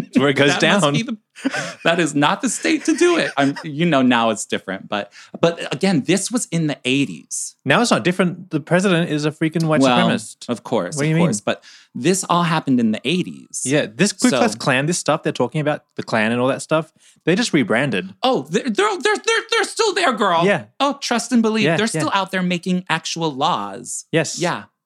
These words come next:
Speaker 2: Oh, none of this has gone away.
Speaker 1: Right.
Speaker 2: It's still there
Speaker 1: Yeah.
Speaker 2: under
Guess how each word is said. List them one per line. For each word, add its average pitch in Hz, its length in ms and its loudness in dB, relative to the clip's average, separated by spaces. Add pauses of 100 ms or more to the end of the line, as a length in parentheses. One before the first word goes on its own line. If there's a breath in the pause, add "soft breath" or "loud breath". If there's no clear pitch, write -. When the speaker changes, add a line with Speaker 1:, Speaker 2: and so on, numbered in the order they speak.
Speaker 2:
Oh, 175 140 0
none 151 260 0
of 180 140 -4
this 196 240 -4 (800 soft breath)
has 120 180 -8
gone 131 240 -2
away. 87 400 -6 (240)
Speaker 1:
Right. 127 400 -2
Speaker 2:
It's 180 160 -2
still 160 360 -2
there 101 500 -6
Speaker 1:
Yeah. 123 260 -14
Speaker 2:
under 123 400 -2